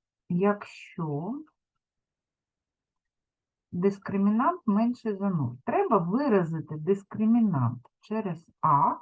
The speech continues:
і вимагати від нього, щоб він був менший за нуль. І так, дискримінант. В нашому випадку Б в квадраті — це буде А плюс два в квадраті мінус чотири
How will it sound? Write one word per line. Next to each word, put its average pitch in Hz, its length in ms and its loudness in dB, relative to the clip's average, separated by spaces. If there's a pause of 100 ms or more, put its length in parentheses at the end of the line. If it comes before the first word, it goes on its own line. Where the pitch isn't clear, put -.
(640)
і 254 100 0
вимагати 254 600 2
від 247 200 -6
нього, 165 300 -4
щоб 185 220 -16
він 277 260 -6
був 233 260 -2
менший 220 440 0
за 190 120 -6
нуль. 156 200 -2 (500)
І 220 80 -8
так, 135 420 -4
дискримінант. 226 1000 2
В 180 80 -6
нашому 311 480 2
випадку 185 580 0
Б 214 240 2
в 311 120 -6
квадраті — 269 760 0 (100)
це 220 120 -2
буде 202 460 0
А 247 180 6
плюс 208 320 -4
два 190 300 -4
в - 180 -12
квадраті 151 800 -6 (1200)
мінус 233 600 4
чотири 202 720 -4